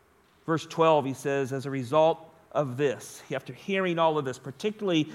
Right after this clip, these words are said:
that, that he did not have authority over Jesus, Pilate made efforts to release him. See, something happened there. He realized, "Uh-oh, I'm in over my head here.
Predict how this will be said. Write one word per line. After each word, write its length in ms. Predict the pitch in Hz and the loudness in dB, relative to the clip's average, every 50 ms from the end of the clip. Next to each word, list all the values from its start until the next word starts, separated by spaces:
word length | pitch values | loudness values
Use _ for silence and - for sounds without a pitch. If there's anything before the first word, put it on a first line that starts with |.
| 202 175 - | -12 -6 0
that, 240 | 156 147 127 - - - - _ - | 0 0 0 -2 -12 -20 -20 _ -2
that 220 | 143 151 143 131 | 0 0 0 0
he 160 | 175 202 185 | 0 -2 -2
did 200 | 151 143 185 196 | 0 2 2 2
not 340 | 196 202 196 202 208 196 175 | 4 4 6 6 6 6 4
have 180 | 175 180 160 151 | 4 2 2 2
authority 420 | 147 - - 180 175 170 165 156 | 0 -2 0 2 2 2 2 2
over 160 | 156 247 220 | 0 0 0
Jesus, 520 | - - - 170 175 156 123 117 113 - - - - - - _ - | -2 -4 -2 -2 -2 -2 -2 -4 -8 -10 -12 -20 -20 -20 -20 _ -6
Pilate 600 | - - 214 233 240 233 196 175 165 165 - 165 | 0 4 4 6 6 6 6 4 4 2 -2 -2
made 460 | 175 185 190 196 190 175 180 - - - | 0 2 4 4 4 4 2 0 2 2
efforts 420 | 247 262 - - 208 170 127 - - | 2 2 2 0 -2 -2 -2 -4 -4
to 120 | - 190 | -4 0
release 460 | 165 170 294 175 196 214 196 - - | 0 0 0 0 0 -2 -4 -6 -8
him. 280 | - 160 135 180 190 - - - _ _ _ _ _ _ _ _ _ _ _ _ _ _ _ _ _ _ _ - - - _ _ _ _ _ _ _ _ _ _ _ _ _ _ _ _ _ _ _ _ - | -8 -8 -8 -8 -12 -14 -16 -20 _ _ _ _ _ _ _ _ _ _ _ _ _ _ _ _ _ _ _ -20 -20 -20 _ _ _ _ _ _ _ _ _ _ _ _ _ _ _ _ _ _ _ _ -8
See, 180 | - 151 151 | -4 -4 -4
something 380 | 147 - 190 185 180 185 175 156 | 0 2 0 0 2 0 -2 -2
happened 420 | 156 165 165 170 - 131 123 123 | 0 0 0 0 0 -2 -4 -2
there. 160 | 127 127 127 | -2 -2 -2
He 160 | 127 151 151 143 | -2 -2 -2 -2
realized, 600 | 143 156 165 165 151 143 139 131 123 120 - - - | 0 2 2 4 4 4 2 2 0 -2 -4 -6 -4
"Uh-oh, 480 | 147 151 - - 135 - 117 117 120 - _ _ _ _ _ _ _ _ _ _ - | -4 -4 -4 -6 -10 -10 -10 -12 -14 -18 _ _ _ _ _ _ _ _ _ _ -4
I'm 140 | 143 147 147 | -4 -2 -2
in 80 | 135 | -2
over 140 | 127 120 120 | -2 -4 -4
my 140 | 117 113 110 | -6 -8 -10
head 280 | 101 127 120 123 120 107 - | -10 -10 -10 -10 -10 -12 -14
here. 160 | - 123 110 | -16 -16 -16